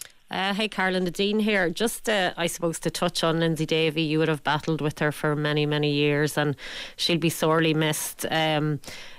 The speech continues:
you know, I suppose she has to be replaced. And is there anybody, uh, you know, that, that you see perhaps who's really been showing that consistency over the last number of years and are ready to,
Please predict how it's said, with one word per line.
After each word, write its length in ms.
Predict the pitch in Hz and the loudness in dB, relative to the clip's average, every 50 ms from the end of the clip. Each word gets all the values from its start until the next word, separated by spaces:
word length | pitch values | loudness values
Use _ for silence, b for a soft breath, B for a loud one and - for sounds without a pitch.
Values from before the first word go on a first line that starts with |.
| B B | B B
you 120 | 180 202 | 0 2
know, 100 | 202 185 | 4 4
I 80 | 170 175 | 2 2
suppose 240 | - - 185 170 | 0 0 0 0
she 100 | - - | 0 0
has 140 | 175 165 156 | 0 0 0
to 80 | - - | -2 -2
be 100 | - 156 | 0 0
replaced. 680 | 151 151 143 - - - 185 190 208 208 - - - | 2 0 0 0 0 2 2 2 2 0 -2 -2 0
And 180 | 180 165 160 - | 0 2 2 0
is 180 | - 185 170 151 | 0 -2 0 0
there 120 | - 156 | 2 2
anybody, 720 | 165 170 175 185 190 185 175 190 175 180 175 165 156 139 117 | 2 4 2 2 2 2 2 2 2 4 4 4 2 2 0
uh, 160 | - - - - - - B B B B B | -2 -4 -10 -12 -12 -12 B B B B B
you 100 | - 180 | -2 2
know, 140 | 175 170 160 | 2 2 2
that, 240 | 151 165 156 147 - - | 2 0 -2 -2 -4 -4
that 180 | - 156 156 - | -2 -2 0 2
you 200 | 160 160 165 175 | 2 2 2 2
see 260 | 165 - - 170 160 | 0 0 0 0 2
perhaps 440 | - 160 147 151 151 147 - - - | 2 0 0 0 0 -2 -2 -2 -2
who's 180 | 165 151 - | -2 0 2
really 240 | 160 165 160 165 160 | 2 2 2 2 2
been 220 | 147 - 156 147 147 | 2 2 0 0 2
showing 340 | - - 160 156 156 156 | 2 2 2 2 2 2
that 180 | 151 143 143 - | 2 0 0 -2
consistency 680 | - 165 151 - 170 151 - - 170 160 - - 160 | -2 -2 -2 0 0 -2 -2 -2 -4 -2 0 2 2
over 160 | 151 143 151 | 2 2 2
the 80 | 139 147 | 2 2
last 300 | 151 147 147 143 - - | 2 2 2 0 0 -2
number 200 | 156 151 143 151 | -2 0 2 2
of 40 | 151 | 4
years 320 | 151 151 147 151 151 - | 4 4 4 2 2 0
and 100 | 156 151 | 0 2
are 120 | 147 147 143 | 2 2 2
ready 280 | 147 143 143 147 160 | 2 2 2 2 0
to, 320 | 151 - - 165 147 139 | 0 0 0 0 0 0